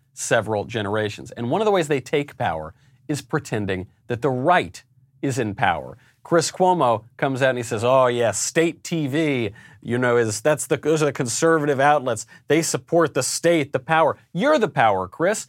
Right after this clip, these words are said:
C N N is the power. Donald Trump has no power compared to that liberal establishment that's been trying to snuff him out since day one. My favorite comment from yesterday from Tasmanian Devil,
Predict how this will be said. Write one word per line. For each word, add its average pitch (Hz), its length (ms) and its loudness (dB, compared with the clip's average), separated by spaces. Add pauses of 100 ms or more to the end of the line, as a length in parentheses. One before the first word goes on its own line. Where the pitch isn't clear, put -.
(160)
C 247 260 -2
N 254 120 2
N 262 140 2
is 220 140 0
the 156 100 -2
power. 95 500 -2 (380)
Donald 262 300 2
Trump 226 240 -2
has 226 200 2
no 185 360 2
power 95 440 -2 (200)
compared 170 380 0
to 165 60 0
that 151 140 2
liberal 170 460 0
establishment 151 720 0 (180)
that's 123 160 -2
been 123 180 -6
trying 139 280 0
to 123 80 0
snuff 170 480 -2
him 180 100 0
out 131 240 0 (220)
since 147 320 -4
day 135 260 2
one. 127 300 0
My 104 140 -2
favorite 240 500 0
comment 107 420 -4 (280)
from 139 140 -4
yesterday 110 400 -2
from 101 200 -10
Tasmanian 135 560 -2
Devil, 120 260 0